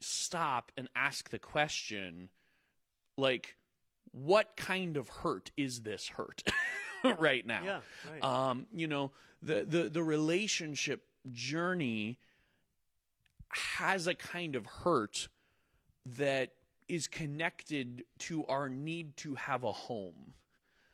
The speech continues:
Speaker 1: which is a fundamental human need, you know? Um, the identity journey is connected to a need to be able to believe in ourself.
Speaker 2: Mm-hmm.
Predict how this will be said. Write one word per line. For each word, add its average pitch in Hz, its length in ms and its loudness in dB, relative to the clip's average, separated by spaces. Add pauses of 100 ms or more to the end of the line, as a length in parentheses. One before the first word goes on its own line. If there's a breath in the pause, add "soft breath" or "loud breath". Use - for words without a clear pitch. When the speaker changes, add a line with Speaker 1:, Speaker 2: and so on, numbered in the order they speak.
(140 soft breath)
Speaker 1:
which 147 200 -4
is 143 160 2
a 143 80 2
fundamental 139 640 -2
human 110 340 -6
need, 90 340 -12 (260)
you 120 120 -6
know? 113 240 -4 (520 soft breath)
Um, 127 440 2
the 135 220 -2
identity 160 600 2
journey 110 580 -6
is 143 120 -4
connected 135 800 -6 (120)
to 147 220 -4
a 127 60 -4
need 143 480 -6
to 127 120 -2
be 120 240 -6
able 117 200 -4
to 117 140 -12
believe 113 480 -4
in 101 160 -8
ourself. - 840 -4
Speaker 2:
Mm-hmm. 127 280 -20